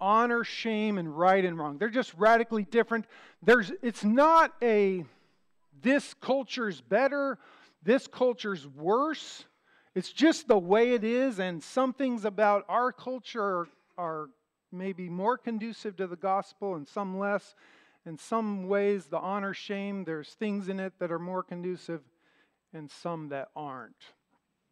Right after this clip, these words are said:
But when we look at this letter, Paul's writing from an honor, shame perspective, and we're gonna see that as we go through. But let's review first. So I said last week, this is Paul's last letter.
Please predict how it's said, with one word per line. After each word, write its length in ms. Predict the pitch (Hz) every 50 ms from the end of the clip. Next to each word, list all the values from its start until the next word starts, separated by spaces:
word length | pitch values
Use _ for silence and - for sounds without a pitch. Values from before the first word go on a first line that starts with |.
| _ _ _ _ _ _ _ _ _ _ -
But 160 | 240 254 247
when 160 | 247 269 247
we 140 | 226 226 226
look 200 | 226 269 294 -
at 140 | 240 220 185
this 220 | 190 190 - -
letter, 480 | 190 220 247 285 254 190 160 151 143 - - - _ _
Paul's 220 | - 277 262 220 180
writing 300 | 226 233 254 247 226 185
from 220 | - 202 185 175
an 100 | 170 160 -
honor, 340 | 175 185 196 202 196 180 170
shame 400 | - - - 190 180 175 165 147
perspective, 800 | _ - 139 - - - - 151 147 147 _ _ - 120 117 117 _ _ _ _ _ _ _ _ _ _ -
and 100 | 156 156
we're 80 | 165
gonna 220 | 151 151 151 151 139
see 300 | - - - 170 156 147
that 320 | 135 147 135 135 135 135 _ _ _ -
as 200 | 160 156 139 123
we 120 | 123 139
go 340 | 117 110 143 131 127 127 127 _ _ _ - -
through. 400 | - 131 135 135 131 123 117 113 _ _ _ _ _ _ _ _ _ _ _ _ -
But 80 | 180
let's 220 | 196 233 240 - 294
review 340 | 269 226 190 226 240 254
first. 520 | 233 - - - 208 190 208 208 - - -
So 280 | 196 214 202 190 190
I 120 | 185 180 180
said 260 | - - 233 226 202
last 320 | 208 208 196 185 - -
week, 260 | 185 180 190 190 180 - - _ _ - - - _ _ _ _ _ _ _ _ _ _ _ _ -
this 240 | 208 220 202 - 196
is 80 | 190
Paul's 400 | - - 226 214 214 208 175 147
last 380 | 175 185 185 180 165 - - 160
letter. 300 | 151 131 117 117 127